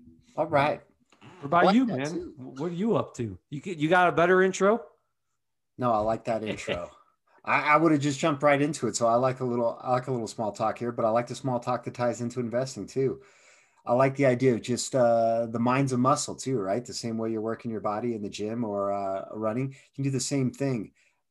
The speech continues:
Speaker 1: You can do something simple like reading a short article or, uh, listening to podcasts like ours or many others out there too. Not one size fits all. So just trying to do something as little as ten minutes a day, right? It'll make you a better investor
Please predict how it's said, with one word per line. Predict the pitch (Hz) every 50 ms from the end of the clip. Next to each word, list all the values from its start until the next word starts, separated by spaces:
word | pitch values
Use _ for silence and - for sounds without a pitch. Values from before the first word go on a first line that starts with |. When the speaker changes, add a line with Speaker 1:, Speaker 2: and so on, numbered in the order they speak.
| _ _
Speaker 1:
You | - 110
can | 104 123
do | 120 131 131 127 117
something | - - 139 135 127 135 131 127 120
simple | - 139 131 131 135 135
like | 131 123 120 -
reading | 127 123 123 123
a | 113
short | - - 135 131 127 120
article | 113 120 131 147 135 - - 165 165 165 156 - _ _ _ _ _ _ _
or, | _ 113 110 113 110 110 110 113
uh, | 117 113 113 110
listening | 113 113 120 120 - - 143 131 113
to | - 110
podcasts | - 117 117 113 110 - 104 95 87 85 - - - - _ _ _
like | - 107 101 - -
ours | 107 107 117 120 113 -
or | 104 98 92 90 90 90 90 92
many | 107 113 117 113 113
others | 110 104 107 95 101
out | 107 101 98 -
there | 95 87
too. | 82 - - 107 95 82 85 - _ _ _ _ _ _ _
Not | 110 107 107
one | 104 110 110
size | - - 120 113 104 -
fits | - - 107 - -
all. | 113 110 101 95
So | - - 92 87 87 - _ _ - - _ _ _ _ _ _ _ _
just | - - 110 -
trying | - 120 113
to | 104 98
do | 113 107
something | - - 120 113 98 - 95 95
as | 92 92
little | 107 110 107 104
as | 95 -
ten | - 110 104 107
minutes | 107 107 101 -
a | 104
day, | 95 107 107 101
right? | 90 92 92 101 113 - _ _
It'll | _ 95 95
make | 101 95 85 - -
you | 101
a | 95
better | - 101 98 101 98
investor | 92 95 101 104 98 - - 120 117 113